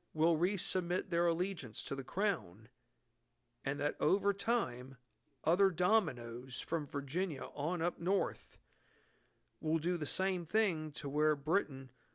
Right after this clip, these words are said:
will return to her glory days of ruling over, um, a vast, uh, network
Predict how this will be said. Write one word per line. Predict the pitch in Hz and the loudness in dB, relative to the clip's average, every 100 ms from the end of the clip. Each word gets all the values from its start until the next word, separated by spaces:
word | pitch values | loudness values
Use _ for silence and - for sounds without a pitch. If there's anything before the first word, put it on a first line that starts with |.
| _ | _
will | 151 147 | 0 2
return | 156 147 - 190 180 165 | 2 -2 0 0 0 -4
to | 151 | -6
her | 123 151 | -4 -4
glory | 147 147 185 196 143 123 | -4 0 4 4 2 -2
days | 127 120 127 131 - - _ _ _ _ _ _ _ _ | -4 -4 -6 -6 -6 -6 _ _ _ _ _ _ _ _
of | 262 147 139 | -2 -2 0
ruling | 147 190 190 143 131 139 - | 4 4 4 0 -4 -8 -8
over, | - 151 143 143 143 - | 0 2 2 2 0 0
um, | 139 127 123 - _ _ _ _ _ - - | -2 -2 -4 -14 _ _ _ _ _ -12 -8
a | |
vast, | 139 156 175 160 - - | 0 2 2 2 -2 0
uh, | 151 135 | 0 0
network | 135 175 214 123 113 117 - - | -2 -4 -4 -4 -4 -4 -10 -18